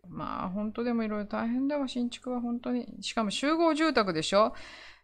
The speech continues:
あの、一軒家のさ、ね、一戸建ての建築だったらまださ、いいけどさ、集合住宅だからさ、なかなかやっぱりさ、その、希望っていうのがさ、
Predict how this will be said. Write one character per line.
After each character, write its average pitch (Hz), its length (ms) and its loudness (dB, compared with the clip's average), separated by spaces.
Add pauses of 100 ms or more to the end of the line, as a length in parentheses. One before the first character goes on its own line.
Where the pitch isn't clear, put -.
(160)
あ 190 120 2
の、 185 180 4
一 190 220 0 (100)
軒 415 180 0
家 202 120 6
の 151 120 0
さ、 151 300 2
ね、 175 200 2
一 160 120 -4
戸 302 100 2
建 320 140 2
て 320 80 -2
の 302 100 0
建 294 220 0
築 294 140 -2
だ 285 80 6
っ 285 80 0
た 185 80 0
ら 160 100 2
ま 160 140 2
だ 143 100 -2
さ、 143 520 0
い 156 180 -4
い 143 60 -8
け 139 100 -6
ど - 100 -10
さ、 139 220 -8
集 302 280 0
合 330 200 2
住 311 200 0
宅 170 200 2
だ 143 100 0
か 143 100 -6
ら 135 120 -4
さ、 151 260 0
な 151 140 -4
か 262 80 -2
な 269 100 0
か 269 100 -2
や 247 100 0
っ 247 100 -14
ぱ 240 100 0
り 202 80 -4
さ、 147 400 -4
そ 147 160 -8
の、 139 400 -6 (540)
希 240 140 -2
望 311 180 6
っ 302 140 -6
て 294 140 0
い 285 80 4
う 277 60 4
の 190 100 2
が 135 120 -2
さ、 - 320 -6